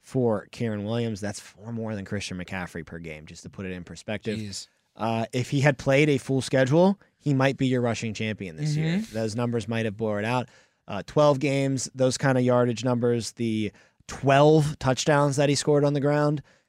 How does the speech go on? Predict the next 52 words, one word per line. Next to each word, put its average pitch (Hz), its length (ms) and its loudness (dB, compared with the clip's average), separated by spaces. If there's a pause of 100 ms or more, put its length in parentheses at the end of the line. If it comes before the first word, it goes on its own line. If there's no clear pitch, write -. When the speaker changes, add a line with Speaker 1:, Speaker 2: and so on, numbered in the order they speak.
(120)
Speaker 1:
Uh, 95 100 -6
I 117 100 0
just 127 140 -2
don't 131 120 2
know 120 100 0
how 113 140 0
this 107 180 -4
guy 107 140 -2
can't 107 260 -6
be 107 140 -6
in 101 100 -6
your 95 80 -8
top 101 260 -8
ten. 156 380 2 (340)
Uh, 104 340 -2 (100)
Speaker 2:
He's 131 160 -4
Speaker 1:
phenom- - 180 4
Speaker 2:
right 123 60 0
there. 202 320 0
Speaker 1:
Phenomenal 135 520 4
Speaker 2:
He's 131 60 4
Speaker 1:
rookie 123 140 2
Speaker 2:
right 139 120 0
there 151 160 2
for 123 40 0
Speaker 1:
season 120 260 0
Speaker 2:
me. 113 60 -8 (100)
Speaker 1:
and, 110 500 -2 (460)
uh, 101 360 -2 (140)
a, 117 60 0
f-, - 260 -6
a 123 100 2
bright 120 340 2
future 113 300 -2
for 104 140 -4
that 92 160 -2
young 98 180 -4
running 98 240 -4
back 95 220 -6
in 92 100 -6
L 82 220 -8
A. 76 200 -12
And 123 120 0
another 151 320 4
team 180 240 2
with 131 100 -2
the 127 100 -2
Rams 135 300 -2
that 113 120 -4
are 104 100 -4
just 104 180 -8
like, 107 220 -4